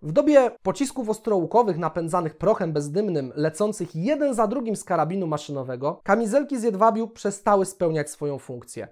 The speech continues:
Ostry pocisk, który leciał z dużą prędkością, zamiast rozrywać jedwab,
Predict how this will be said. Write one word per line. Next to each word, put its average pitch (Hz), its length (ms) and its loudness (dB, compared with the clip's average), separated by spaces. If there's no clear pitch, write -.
Ostry 294 340 4
pocisk, - 560 -2
który 202 260 2
leciał 220 420 4
z 170 160 -4
dużą 285 300 0
prędkością, 170 600 -2
zamiast 165 380 -4
rozrywać 165 680 0
jedwab, 143 420 0